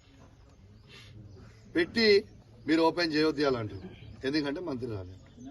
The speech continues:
సరే, అయినా కూడా నేను ఎమ్మెల్యే అయినప్పటికీ స్థానికంగా జెడ్పీటీసీ,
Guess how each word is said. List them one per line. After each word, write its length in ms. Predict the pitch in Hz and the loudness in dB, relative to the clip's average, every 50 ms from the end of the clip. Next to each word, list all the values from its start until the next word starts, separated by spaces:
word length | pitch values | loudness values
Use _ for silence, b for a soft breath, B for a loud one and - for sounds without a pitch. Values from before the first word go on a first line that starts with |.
| - - - - - - - - - - - - - - - - - - _ _ - - _ 127 131 139 - 143 117 104 - - - - - - 101 - - - - - - - | -18 -18 -20 -20 -20 -20 -20 -20 -20 -20 -20 -20 -20 -20 -20 -20 -20 -20 _ _ -20 -20 _ -20 -20 -20 -18 -20 -20 -20 -20 -20 -20 -20 -20 -20 -20 -20 -20 -20 -20 -20 -16 -4
సరే, 180 | - 185 202 202 170 165 | 2 4 4 6 6 6
అయినా 220 | 175 202 208 220 220 220 208 202 | 4 6 8 8 10 12 12 12
కూడా 180 | 208 202 220 - - - - - - - - - - - - - - - - - - 123 117 131 | 12 10 6 2 -4 -10 -20 -20 -20 -20 -20 -20 -20 -20 -20 -20 -20 -20 -18 -14 -12 -6 -2 0
నేను 180 | 156 170 175 170 156 147 | 0 2 2 2 0 0
ఎమ్మెల్యే 320 | 151 160 175 180 185 185 180 | 0 2 2 4 4 4 4
అయినప్పటికీ 540 | 175 175 170 - - 175 165 240 - - 339 392 - - - - - - - - - - - - - - - 131 127 - - - 139 139 - - - - | 2 0 -2 -2 -2 -2 -4 -2 0 0 0 0 -2 -6 -16 -18 -18 -18 -18 -20 -20 -20 -20 -20 -20 -20 -20 -18 -18 -18 -20 -20 -20 -18 -16 -16 -16 -16
స్థానికంగా 600 | - - 143 151 165 180 175 185 180 180 180 180 170 143 | -8 -2 2 2 2 2 0 -2 -4 -2 0 0 0 0
జెడ్పీటీసీ, 640 | 143 151 - - 180 175 151 180 180 160 127 165 | 0 -2 -2 -2 -4 -2 -2 -4 -4 -6 -6 -2